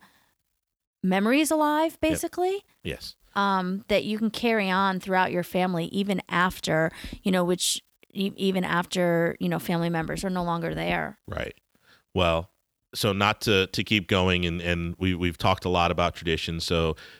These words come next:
Speaker 2: to, to wrap it up and, and to, to be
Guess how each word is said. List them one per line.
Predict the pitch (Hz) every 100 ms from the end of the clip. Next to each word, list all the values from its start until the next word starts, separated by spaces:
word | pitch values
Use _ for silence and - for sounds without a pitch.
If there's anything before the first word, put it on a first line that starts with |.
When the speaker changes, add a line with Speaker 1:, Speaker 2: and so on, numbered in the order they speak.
| -
Speaker 2:
to, | 98 78
to | - 90
wrap | 80 98 104
it | 104
up | 101 90 -
and, | 82 82
and | 87 85 -
to, | 82 80 - - -
to | -
be | 85 98 92 87 85